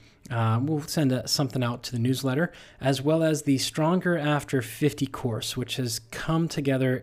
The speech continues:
exquisitely. I mean, I'm really proud of how this has come together. A lot of great resources, uh, are in here. There is just a ton of information, and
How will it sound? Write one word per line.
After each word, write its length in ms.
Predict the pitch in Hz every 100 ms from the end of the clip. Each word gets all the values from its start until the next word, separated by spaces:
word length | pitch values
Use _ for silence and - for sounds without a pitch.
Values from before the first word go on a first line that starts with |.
| -
exquisitely. 1300 | 127 - - - - - 120 127 127 131 113 110 135
I 40 |
mean, 180 | 123 120
I'm 320 | 123 135 143 - - - - - - - _
really 360 | 143 160 175 151
proud 560 | - - 117 104 113
of 360 | 117 117 120 113
how 200 | 120 113
this 220 | 113 113
has 100 | 117
come 220 | - 117
together. 460 | 113 117 113 113 110
A 100 | 120
lot 260 | 120 135 139
of 80 | 131
great 240 | 143 131
resources, 800 | 123 123 - 127 117 131 117 - - -
uh, 40 | 123
are 400 | 117 113 123 117
in 140 | 123
here. 300 | 117 127 120 113
There 200 | 123 120
is 200 | 113 -
just 280 | 127 117 -
a 120 | 123
ton 360 | 113 - - 180
of 120 | 180
information, 800 | 151 135 127 123 131 - 120 117
and 380 | 123 120 120 120